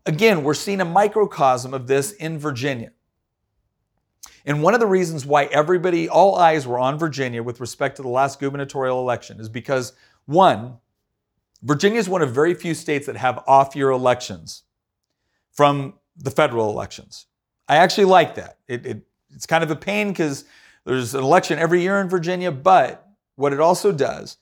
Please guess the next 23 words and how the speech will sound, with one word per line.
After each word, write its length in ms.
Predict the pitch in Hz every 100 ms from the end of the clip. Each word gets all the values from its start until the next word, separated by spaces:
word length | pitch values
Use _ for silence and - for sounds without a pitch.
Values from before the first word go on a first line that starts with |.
| _ _ _ _ _ _ -
is 160 | 160
it 40 | 143
gives 180 | 202 175
Virginia 400 | 170 156 196 185
an 80 |
opportunity 800 | 165 165 170 - 120 104 113 139 -
to 140 | - 147
make 220 | 160 170
decisions, 760 | 170 - 151 117 107 - - _ _ _ _ -
not 200 | 170 185
just 160 | 196
based 260 | 190 175 180
off 160 | 165
of 140 | 165 135
the 60 |
federal 360 | 131 156 156 156
rhetoric, 520 | 131 113 110 135 - _ _ _ _ _ _ _ -
but 100 | 190
also 280 | 190 196
in 60 | 170
response 540 | 156 - - 233 208
to 220 | - 113
it. 100 | 101